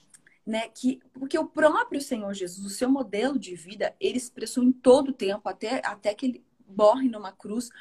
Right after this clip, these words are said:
como um projeto de redenção da humanidade, ele se submete à vontade do Pai. Ele é o modelo de, dessa oração. Ele,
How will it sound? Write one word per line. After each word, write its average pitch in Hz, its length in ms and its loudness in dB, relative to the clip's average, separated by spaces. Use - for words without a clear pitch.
como 220 240 0
um 220 80 -2
projeto 196 600 4
de 208 100 -12
redenção 202 520 -6
da 180 120 -8
humanidade, 196 680 0
ele 370 360 4
se 262 120 -6
submete 214 680 -4
à 208 60 4
vontade 196 720 2
do 165 100 -14
Pai. - 320 -10
Ele 359 520 -2
é 254 140 0
o 262 60 0
modelo 208 680 -6
de, 170 320 -12
dessa 220 420 2
oração. 180 460 -6
Ele, 294 480 -2